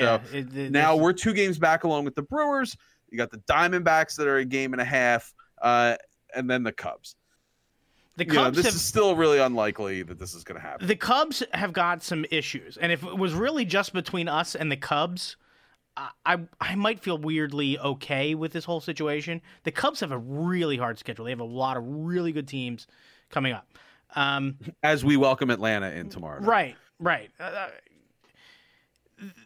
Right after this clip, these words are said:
Speaker 2: but when you've got the Brewers and the Diamondbacks, and, uh, it's just, there's too many, there's too much going on that it's all gotta, it's all gonna break for, but my God, like, don't you wish you had a couple of Marlins games in your pocket right now?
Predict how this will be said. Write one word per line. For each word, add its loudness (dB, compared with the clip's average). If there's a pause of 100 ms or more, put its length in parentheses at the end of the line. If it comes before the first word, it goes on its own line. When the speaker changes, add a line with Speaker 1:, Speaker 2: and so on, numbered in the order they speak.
(240)
Speaker 2:
but 0
when 0
you've 2
got 2
the -2
Brewers 2
and -2
the -4
Diamondbacks, 0
and, -8 (140)
uh, -16 (400)
it's -6
just, -10
there's -2
too -6
many, -2
there's -6
too -10
much -2
going -4
on -2
that -8
it's -12
all -2
gotta, -4 (460)
it's -8
all 2
gonna -4
break -2
for, -10 (220)
but -4 (120)
my 2
God, 0
like, -2
don't -2
you -2
wish -2
you -2
had 0
a -4
couple -6
of -2
Marlins -4
games -4
in -6
your -6
pocket -8
right -8
now? -8